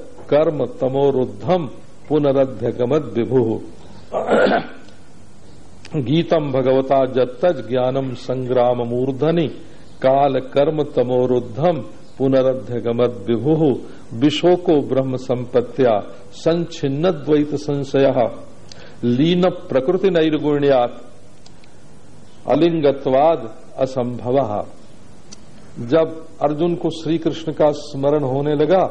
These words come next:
धीरे धीरे संसार की जो स्मृति थी, वो धुल के हटने लगी, और हटते, हटते, हटते भगवान ने जो ज्ञान का उपदेश किया था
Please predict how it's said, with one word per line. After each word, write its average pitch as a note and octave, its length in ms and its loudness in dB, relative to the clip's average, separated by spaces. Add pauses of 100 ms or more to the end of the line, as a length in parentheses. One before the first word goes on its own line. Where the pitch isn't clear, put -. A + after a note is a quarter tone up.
(300)
धीरे E3+ 560 2
धीरे D#3+ 400 2
संसार C#3+ 680 2
की D3+ 220 -4
जो C#3 220 -2
स्मृति C#3 680 -4
थी, F3 460 -2 (280)
वो D#3 240 6
धुल A#2+ 440 0
के - 160 0
हटने C3+ 480 0
लगी, C3 360 2 (420)
और C3+ 240 2
हटते, C#3+ 300 0
हटते, C3 460 0
हटते D3 500 2 (440)
भगवान C#3 500 2
ने C3+ 140 0
जो C3 240 4 (520)
ज्ञान D3+ 340 4
का D3+ 180 2
उपदेश C3+ 600 0
किया B2+ 340 2
था C#3+ 480 0